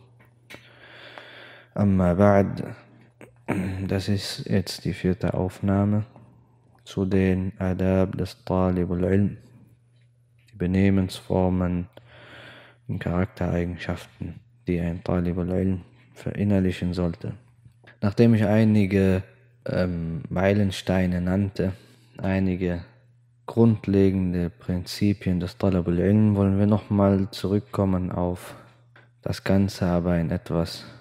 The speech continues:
detaillierter Form. Das erste Wissen ist die Niyya. Das erste Wissen ist die Absicht. Wie Allah Ta'ala sagt, وَمَا أُمِرُوا إِلَّا لِيَعْبُدُوا اللَّهَ مُخْلِصِينَ لَهُ الدِّينَ.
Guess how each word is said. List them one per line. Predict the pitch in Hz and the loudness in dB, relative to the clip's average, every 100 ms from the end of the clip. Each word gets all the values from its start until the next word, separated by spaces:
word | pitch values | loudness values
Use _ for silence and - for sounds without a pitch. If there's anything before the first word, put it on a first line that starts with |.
| - - | -18 -10
detaillierter | - 87 - 85 90 87 - | -6 -4 -2 -2 0 -2 -4
Form. | 80 - 87 85 - - - - _ _ _ | -8 -6 -6 -6 -10 -20 -20 -20 _ _ _
Das | - 98 | -6 -6
erste | - 127 131 - 110 101 | 2 4 4 2 0 4
Wissen | 117 - 101 95 90 92 - _ _ _ _ _ - | 4 4 2 2 0 -4 -16 _ _ _ _ _ -4
ist | 104 - - | -2 -2 0
die | 101 | 2
Niyya. | 98 101 95 82 80 - - _ _ | 4 4 4 0 -4 -12 -20 _ _
Das | - - - | -8 -6 4
erste | 117 107 104 | 4 4 2
Wissen | 104 110 98 | 2 2 0
ist | 92 - | 0 -2
die | - | -2
Absicht. | - - - - - - - _ _ - | -2 -2 -6 -8 -10 -18 -20 _ _ -6
Wie | 120 90 | 0 2
Allah | 87 92 90 | 4 2 0
Ta'ala | - 90 92 87 87 | 0 2 4 2 2
sagt, | 95 101 - - _ _ - - - - - _ _ | 2 0 -4 -20 _ _ -20 -20 -20 -20 -20 _ _
وَمَا | - 98 98 - | 2 6 6 6
أُمِرُوا | 107 101 95 95 101 110 107 - _ _ | 4 6 4 4 4 4 2 -4 _ _
إِلَّا | 113 107 98 95 92 92 | 4 6 6 6 6 6
لِيَعْبُدُوا | 90 92 98 95 87 87 101 95 92 | 4 4 6 6 2 2 2 2 2
اللَّهَ | 90 90 98 101 90 90 | 2 4 6 6 4 2
مُخْلِصِينَ | 92 98 - 92 90 - 107 104 95 | 2 0 0 0 2 2 4 4 2
لَهُ | 90 90 92 | 2 0 -2
الدِّينَ. | 87 95 101 92 78 | -6 0 2 2 -2